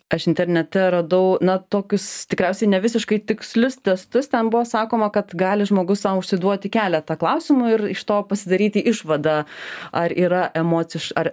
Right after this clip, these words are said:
žemas, ar aukštas tas emocinis lygis. Na, pavyzdžiui, ar aš dažnai kritikuoju, ar adekvačiai vertinu savo galimybes, ar priimu kito požiūrį. Tai tikriausiai, kai atlieki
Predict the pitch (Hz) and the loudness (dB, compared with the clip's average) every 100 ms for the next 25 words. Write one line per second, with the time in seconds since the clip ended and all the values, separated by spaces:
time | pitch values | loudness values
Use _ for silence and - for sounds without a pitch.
0 | - 170 165 165 156 160 175 170 - 143 | -2 0 0 0 -2 -2 0 -2 -4 -4
1 | 147 - 156 147 - 156 151 160 151 160 | -4 0 0 0 0 0 2 2 2 0
2 | - - - - - 180 175 170 160 160 | -4 -14 -12 -12 -4 -2 0 -2 -2 0
3 | - 196 202 208 190 202 226 226 - 160 | 2 2 2 2 2 2 0 0 0 2
4 | 147 139 127 104 - - 147 143 - 160 | 2 2 0 -4 -4 -2 0 0 0 0
5 | 160 - 170 214 190 190 190 196 196 196 | -2 -2 0 0 0 0 2 2 2 0
6 | 180 190 214 190 165 156 143 131 156 147 | 0 0 2 4 4 4 2 0 -2 0
7 | 156 180 185 185 202 185 175 151 139 143 | 0 2 2 0 0 -2 0 -2 0 -2
8 | 147 151 - 170 190 196 180 170 165 180 | -2 -2 0 -2 -2 -2 -2 0 0 0